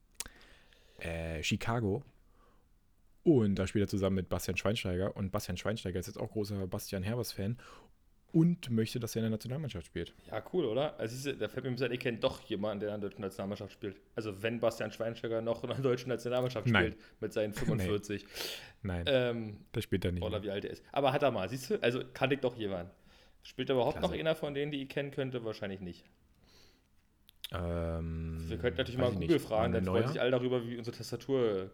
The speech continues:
Speaker 2: klimpert.
Speaker 1: Manuel Neuer?
Speaker 2: Manuel Neuer, okay, kenn ich.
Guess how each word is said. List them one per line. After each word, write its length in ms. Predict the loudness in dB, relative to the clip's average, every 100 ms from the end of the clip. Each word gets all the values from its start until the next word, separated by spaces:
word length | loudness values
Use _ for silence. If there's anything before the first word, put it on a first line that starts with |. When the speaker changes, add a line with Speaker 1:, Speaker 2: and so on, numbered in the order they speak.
| -12
Speaker 2:
klimpert. 480 | -6 -4 -4 -8 -10 _ _ _ _ -20 _ -12
Speaker 1:
Manuel 320 | -4 -2 -2 -2
Neuer? 400 | -2 -4 -6 -8
Speaker 2:
Manuel 180 | -6 -2
Neuer, 100 | -2
okay, 200 | 0 0
kenn 160 | 2
ich. 140 | 2